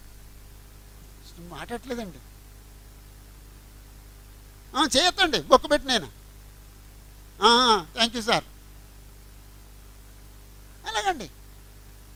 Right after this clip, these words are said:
అక్కడ అంటే, ఉమ్, వినుకొండలో ఉన్న సంఘం, మనకు దేవుడు బిల్డింగ్ ఇచ్చాడు, ఎవరు బిల్డింగ్ కట్టుకున్నా సరే మనం వెళ్ళిపోయి చేసేద్దాం అనుకున్నారండి. నేను మా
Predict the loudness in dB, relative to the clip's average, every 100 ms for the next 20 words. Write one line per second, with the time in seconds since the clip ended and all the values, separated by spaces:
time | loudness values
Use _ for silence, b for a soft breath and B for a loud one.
0 | 0 6 8 8 6 8 8 6 0 -12
1 | -20 -20 -20 -20 -20 -2 2 4 4 8
2 | 6 6 2 0 4 4 4 0 -4 -16
3 | -20 -20 -20 -20 -20 -20 -20 -20 -20 -20
4 | -16 0 2 8 10 10 6 2 2 2
5 | 2 4 6 4 -2 -18 -20 -20 -6 4
6 | 6 6 4 4 0 2 4 4 4 4
7 | 2 4 2 0 -10 -2 2 2 0 -2
8 | -6 -12 -18 -18 -20 -20 -20 -20 -20 -20
9 | -20 -20 -20 -20 -20 -20 -20 -8 -2 2
10 | 4